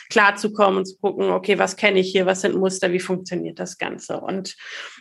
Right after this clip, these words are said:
das, ähm, belegt auch eine Studie von einem Herrn, der Jan Wilhelm van Preuchen heißt, glaube ich, ähm, gemeinsam mit Douglas und De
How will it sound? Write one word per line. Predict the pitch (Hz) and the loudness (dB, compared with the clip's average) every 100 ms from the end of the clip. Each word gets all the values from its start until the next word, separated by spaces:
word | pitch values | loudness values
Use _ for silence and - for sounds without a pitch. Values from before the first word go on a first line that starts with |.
| _ | _
das, | 208 214 214 226 | 0 0 0 2
ähm, | 202 208 196 196 160 | 6 6 4 2 2
belegt | 208 214 214 | 4 4 2
auch | 185 | -2
eine | 202 | -4
Studie | 190 - 214 220 240 240 220 - _ _ _ _ _ _ | -4 -2 -2 4 6 6 4 -4 _ _ _ _ _ _
von | - - 196 202 | -4 4 6 6
einem | 180 190 190 190 190 | 4 2 2 0 0
Herrn, | 185 180 190 208 | -2 0 0 2
der | 190 185 | 2 2
Jan | 175 175 202 214 208 | 2 0 0 0 0
Wilhelm | 196 220 202 202 202 202 - - | 2 2 2 2 -2 -6 -16 -14
van | 165 165 185 190 190 - | -4 2 4 4 0 -8
Preuchen | - 185 208 285 302 330 320 339 349 - | -4 4 6 4 2 4 6 6 2 -4
heißt, | 226 226 285 381 - - 220 - | 2 2 2 -2 -8 -20 -20 0
glaube | 190 185 220 262 | 4 6 4 2
ich, | 285 302 - - - - - - | 0 0 -6 -16 -16 -16 -18 0
ähm, | 208 208 208 202 202 202 - | 4 6 6 6 6 4 0
gemeinsam | 202 196 196 202 202 | 0 2 0 0 0
mit | 185 | 0
Douglas | 185 190 220 220 214 - - | -2 0 0 0 0 -6 -6
und | - 202 214 220 214 - - - - | 2 4 4 0 -4 -10 -6 -8 -8
De | 165 190 196 208 208 | -4 0 2 2 -2